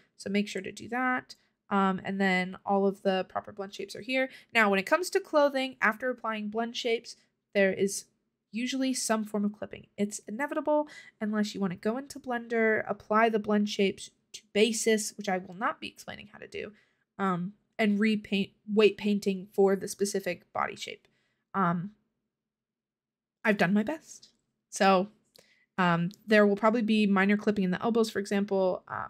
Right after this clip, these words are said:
or not in the elbows. There'll be minor clipping in the armpits, but it should not bother you too much. Um, so you're gonna, yeah, like I said, you're gonna wanna go through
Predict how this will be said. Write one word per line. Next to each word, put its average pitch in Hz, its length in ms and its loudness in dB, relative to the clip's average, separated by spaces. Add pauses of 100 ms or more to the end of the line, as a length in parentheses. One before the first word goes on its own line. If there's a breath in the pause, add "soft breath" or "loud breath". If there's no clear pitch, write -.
or 240 60 6
not 240 140 4
in 202 60 -6
the 190 80 -2
elbows. - 320 -10
There'll 208 100 0
be 208 120 2
minor 226 300 0
clipping 208 280 -8
in 180 100 -10
the 180 60 -12
armpits, 220 520 -6 (340 loud breath)
but 175 300 2
it 190 140 -10
should - 300 -8
not 208 220 0
bother - 260 -4
you - 160 -20
too - 180 -20
much. - 300 -20 (720)
Um, 196 560 0 (640)
so - 160 -4
you're 202 140 0
gonna, 208 260 0
yeah, - 240 -2 (100)
like 202 160 -2
I 226 60 2
said, 214 320 4
you're 185 100 0
gonna 185 180 -2
wanna 185 200 -4
go 202 200 2
through 208 540 2